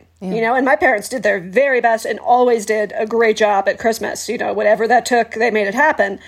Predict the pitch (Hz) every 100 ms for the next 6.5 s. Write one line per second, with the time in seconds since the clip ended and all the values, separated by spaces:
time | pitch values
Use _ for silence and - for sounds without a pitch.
0 | - - - - 196 214 220 214 - 247
1 | 202 202 _ _ _ _ _ - 254 302
2 | - 311 247 349 349 - 202 196 202 -
3 | - _ _ - 233 233 254 240 233 -
4 | 262 254 240 220 - 214 226 208 233 233
5 | 220 220 - - - 240 233 214 - -
6 | 262 277 - 254 339